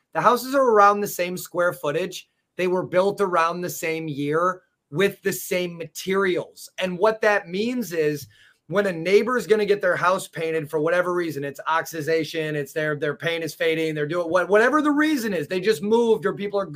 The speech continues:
are leaving the neighborhood, whatever the case. It's the same thing with siding cleaning. It's the same thing with roofing. It's the same thing with every industry. Home service, and this comes from a data guy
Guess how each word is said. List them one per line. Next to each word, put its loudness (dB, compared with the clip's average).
are 6
leaving -4
the -2
neighborhood, 0
whatever 2
the 0
case. -4
It's -12
the -16
same -6
thing -10
with -12
siding -2
cleaning. -6
It's -10
the -20
same -8
thing -6
with -4
roofing. -4
It's -14
the -20
same -8
thing -8
with -4
every 0
industry. -10
Home 4
service, 2
and -6
this -10
comes -6
from -2
a -4
data 6
guy -10